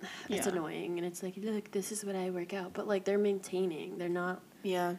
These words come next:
Speaker 1: showing you how they got from point A to point,
Speaker 2: Yeah.
Speaker 1: point B. It's, like, point B, point B, point B,
Speaker 2: Yeah.
Speaker 1: point B.
Speaker 2: And I feel like a lot of, um, and I mean, I could be wrong, but whatever. I feel like most influencers started from being really skinny
Speaker 1: Yeah.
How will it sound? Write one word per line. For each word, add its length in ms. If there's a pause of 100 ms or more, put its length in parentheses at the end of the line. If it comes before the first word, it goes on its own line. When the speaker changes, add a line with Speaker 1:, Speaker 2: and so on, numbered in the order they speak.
Speaker 1:
showing 380
you 80
how 140
they 120
got 280
from 160
point 240
A 80
to 140
point, 300
Speaker 2:
Yeah. 80
Speaker 1:
point 220
B. 200
It's, 220
like, 180
point 200
B, 180
point 260
B, 140
point 280
B, 100
Speaker 2:
Yeah. 140
Speaker 1:
point 180
B. 340 (120)
Speaker 2:
And 120
I 60
feel 160
like 140
a 40
lot 280
of, 280
um, 540 (640)
and 100
I 40
mean, 140
I 80
could 180
be 120
wrong, 300
but 120
whatever. 300
I 80
feel 140
like 160
most 640 (280)
influencers 1040 (320)
started 680
from 640 (100)
being 360
really 320
skinny 640
Speaker 1:
Yeah. 360